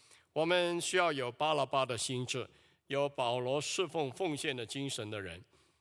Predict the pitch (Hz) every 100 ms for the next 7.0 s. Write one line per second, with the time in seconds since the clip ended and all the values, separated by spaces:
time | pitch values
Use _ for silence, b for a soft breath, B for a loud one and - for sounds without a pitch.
0 | _ - 127 101 95 107 104 104 101 _
1 | b b _ - 143 127 110 113 123 127
2 | 117 127 123 151 131 120 110 92 95 131
3 | 165 139 127 107 95 127 131 127 156 120
4 | b b b - - 131 113 120 131 110
5 | 85 87 87 - 98 92 - - 101 92
6 | - 85 101 92 95 98 80 - 87